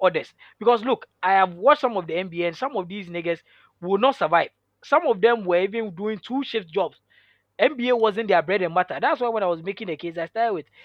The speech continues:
these people right from camp, they live, breathe, and eat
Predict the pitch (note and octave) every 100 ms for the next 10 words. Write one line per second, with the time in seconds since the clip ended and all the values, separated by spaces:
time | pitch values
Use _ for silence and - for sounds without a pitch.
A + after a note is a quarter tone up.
0 | - _ F#3 D4 - F#3+ G3 F3+ D3+ E3
1 | C#4+ - F#3 D#3 - E3 E3 _ - -
2 | _ F3+ G3 D4 G3 D3 G#3 E3+ D#3+ -
3 | A#3+ B3+